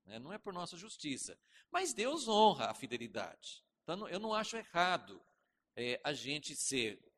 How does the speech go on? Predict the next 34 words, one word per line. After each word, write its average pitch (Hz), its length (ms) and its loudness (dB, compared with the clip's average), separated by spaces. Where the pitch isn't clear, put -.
andar 139 720 4
em 143 100 -2
aliança 135 520 4
com 208 200 -8
Deus 135 400 0
e 196 60 -12
falar 185 120 -6
assim: 190 180 -4
"Deus, 196 380 4
eu 202 160 10
estou, 233 720 4
eu - 60 -8
estou 311 220 2
contigo, 302 680 0
eu 127 40 2
estou 254 420 6
procurando, 185 920 0
não, 117 180 -14
não 123 140 -8
sou 214 180 4
infalível, 185 640 2
fiz 143 180 -6
muitas 214 300 -6
coisas 208 220 4
erradas, 170 580 4
mas 247 120 0
eu 269 60 0
estou 277 480 10
dentro 220 300 10
da 202 60 10
aliança 160 480 6
com 143 140 -6
o 135 80 -4
Senhor." 113 440 -6